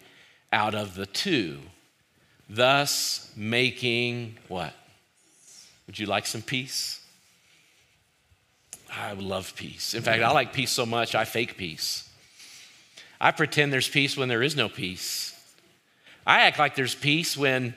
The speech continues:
you know, we ought to be having a throwdown. That's how much I love peace. As it turns out, that's not peace loving, right? That's peace fabricating.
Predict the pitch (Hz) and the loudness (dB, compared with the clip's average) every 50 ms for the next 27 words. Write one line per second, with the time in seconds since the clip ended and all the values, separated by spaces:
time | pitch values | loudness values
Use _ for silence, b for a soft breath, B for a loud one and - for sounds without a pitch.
0 | B B B B B B B B B 135 165 160 135 135 147 170 165 156 143 139 | B B B B B B B B B 0 2 4 4 4 4 2 4 6 6 6
1 | 147 147 143 139 147 143 143 147 147 143 143 139 - 160 170 202 202 147 110 95 | 6 6 4 4 4 4 6 6 4 4 2 0 0 0 0 2 2 2 2 2
2 | 90 85 85 80 - - B B B B B B B B B B B B B _ | 0 -4 -8 -12 -16 -20 B B B B B B B B B B B B B _
3 | _ _ _ - 127 170 - - 180 175 160 160 156 - - 156 147 147 147 143 | _ _ _ 4 4 4 4 6 4 4 4 4 2 2 4 4 4 4 4 2
4 | 135 - - - - 139 85 - - - - - - - - - - _ _ _ | 2 0 -4 -6 -6 -6 -6 -6 -4 -2 -2 -4 -4 -6 -10 -16 -20 _ _ _
5 | _ b b b b b b b b 135 123 147 147 - - 165 160 156 147 160 | _ b b b b b b b b 0 2 2 0 2 4 2 4 4 6 6
6 | 151 151 147 139 165 170 - - - 160 156 - - - 156 151 143 135 - - | 6 6 4 4 2 2 2 2 2 2 2 2 0 0 0 0 0 0 -4 -2
7 | 139 143 175 185 156 113 101 80 85 82 76 - - - - _ _ _ - _ | 0 2 2 2 2 -2 -4 -6 -8 -10 -14 -18 -20 -20 -20 _ _ _ -20 _
8 | _ _ _ _ _ _ _ _ _ _ _ _ _ - - 95 98 117 139 143 | _ _ _ _ _ _ _ _ _ _ _ _ _ -16 -6 -2 -2 0 0 0
9 | 131 127 123 - - - - 147 131 127 117 - - - - - - - - 151 | 0 -2 -2 -2 -2 -2 0 2 2 2 2 0 0 -2 -4 -6 -6 0 4 4
10 | 151 160 160 143 135 123 - - 120 104 95 - 85 - - - | 6 4 4 2 0 -2 -2 0 -2 -2 -2 -2 -6 -8 -10 -12